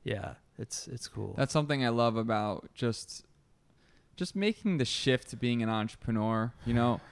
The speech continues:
Speaker 2: <sighs> because a lot of the times it sucks. Every, like, most things about entrepreneurship kinda suck.
Speaker 1: Yeah,
Speaker 2: It's
Speaker 1: I'm so glad you said that, 'cause
Speaker 2: 'cause,
Speaker 1: it's
Speaker 2: 'cause it's like
Speaker 1: fake social
Speaker 2: e-,
Speaker 1: media day and
Speaker 2: every
Speaker 1: age.
Speaker 2: time something happens,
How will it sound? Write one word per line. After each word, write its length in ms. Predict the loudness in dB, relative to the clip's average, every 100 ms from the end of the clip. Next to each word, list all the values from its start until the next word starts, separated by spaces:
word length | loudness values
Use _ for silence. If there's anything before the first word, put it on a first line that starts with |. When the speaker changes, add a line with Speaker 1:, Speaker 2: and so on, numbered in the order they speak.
| -20
Speaker 2:
<sighs> 180 | -10 -2
because 240 | 2 2
a 60 | 4
lot 200 | 6 6
of 120 | 4
the 60 |
times 520 | 4 4 4 0 -4 -10 _ _
it 160 | -8 -6
sucks. 480 | 6 8 8 4
Every, 240 | 2 2 2
like, 200 | 2 4
most 320 | 8 8 8
things 200 | 4 4
about 140 | 4 4
entrepreneurship 680 | 2 -2 -2 -2 -2 -8
kinda 240 | -2 -2 -2
suck. 540 | -2 -2 -2 -8 -6
Speaker 1:
Yeah, 140 | -2 0
Speaker 2:
It's 100 | 0
Speaker 1:
I'm 140 | -2
so 240 | -2 0
glad 260 | 2 2 2
you 80 | -2
said 300 | 0 0 0
that, 280 | -2 -4 0
'cause 220 | 2 4
Speaker 2:
'cause, 80 | 2
Speaker 1:
it's 220 | 0 0
Speaker 2:
'cause 20 |
it's 180 | -2 4
like 120 | 6
Speaker 1:
fake 260 | 6 4 0
social 400 | -2 -2 -2 0
Speaker 2:
e-, 40 |
Speaker 1:
media 400 | 2 4 4 2
day 80 | 4
and 160 | 4 6
Speaker 2:
every 200 | 6 4
Speaker 1:
age. 100 | 2
Speaker 2:
time 400 | 2 2 2 2
something 400 | 0 2 2 2
happens, 720 | 4 2 0 -2 -2 -6 -12